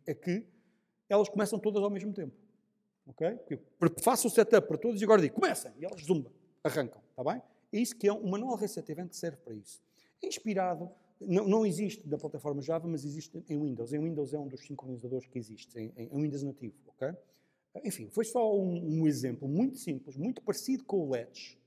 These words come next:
mas que tem uma pequena diferença do Latch que faz toda a diferença. É que, uma vez sinalizado, pode deixar de estar, ok? Vou fazer aqui o diagrama. Deixa-me, eu vou só aqui beber água. Vou beber água. Deixa eu ver se eu tenho isso aqui,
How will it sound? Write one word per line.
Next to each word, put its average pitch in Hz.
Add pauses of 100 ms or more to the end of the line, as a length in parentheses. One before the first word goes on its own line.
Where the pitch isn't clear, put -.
(240)
mas 190
que -
tem 254
uma 226
pequena 233
diferença 185
do 143
Latch 160
que -
faz 160
toda 156
a 151
diferença. 139 (280)
É 175
que, 233 (240)
uma 302
vez 220
sinalizado, 170 (760)
pode 202
deixar 196
de -
estar, 113 (640)
ok? 151 (320)
Vou 196
fazer 180
aqui 160
o 147
diagrama. 107
Deixa-me, 156
eu 131
vou 127
só -
aqui -
beber 120
água. 143 (1500)
Vou 127
beber 120
água. - (120)
Deixa -
eu 135
ver 135
se -
eu -
tenho 123
isso 120
aqui, 117